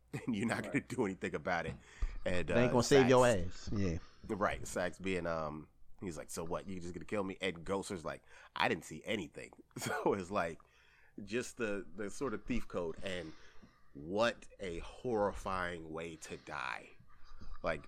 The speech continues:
Speaker 1: obviously, we know he doesn't, but that was, oh my God, that was hard to watch. Like, I think that's one of those things that's like,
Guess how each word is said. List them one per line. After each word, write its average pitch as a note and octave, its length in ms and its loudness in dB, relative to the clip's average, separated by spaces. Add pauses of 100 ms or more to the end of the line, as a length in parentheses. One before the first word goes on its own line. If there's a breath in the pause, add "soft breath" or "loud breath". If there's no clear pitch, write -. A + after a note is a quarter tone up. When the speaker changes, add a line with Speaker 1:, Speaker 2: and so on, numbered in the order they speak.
Speaker 1:
obviously, A2+ 460 4
we A2+ 140 0
know C#3+ 180 6
he B2 120 0
doesn't, G#2+ 440 0 (380)
but - 180 -6 (120)
that A2+ 260 2
was, F2+ 300 -10 (120)
oh G2+ 180 2
my C#2+ 140 -10 (120)
God, E2 380 4
that G2 220 2
was F2+ 180 -4
hard D#2+ 480 -2
to - 140 -6
watch. D2+ 520 -4
Like, C#2 340 -10 (440)
I F#2 80 2
think F#2+ 180 -2
that's F2+ 220 0
one F#2 100 0
of F2+ 60 -2
those E2+ 240 -6
things E2+ 320 -4
that's D#2 260 -12
like, D#2 380 -6